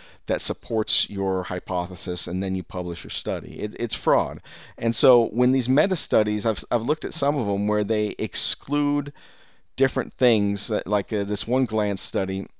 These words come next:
He, if you read into the, the deep down, dirty parts of all of the references, it talked about how many studies he collected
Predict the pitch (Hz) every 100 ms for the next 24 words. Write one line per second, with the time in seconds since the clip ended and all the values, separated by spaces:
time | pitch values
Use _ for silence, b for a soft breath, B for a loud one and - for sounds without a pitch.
0 | - 127 127 123 120 - - B B B
1 | 101 113 98 117 135 139 107 - 117 120
2 | 113 104 101 95 76 90 - 110 117 -
3 | - - - - 104 104 104 87 - 104
4 | 107 107 104 101 104 - - - - -
5 | - - - - - - - 117 113 107
6 | - 104 113 110 95 90 104 127 113 95
7 | 90 87 107 - 127 127 - 127 110 110
8 | - 113 131 139 143 139 131 - - 120
9 | 117 117 - 113 - 101 104 107 - 101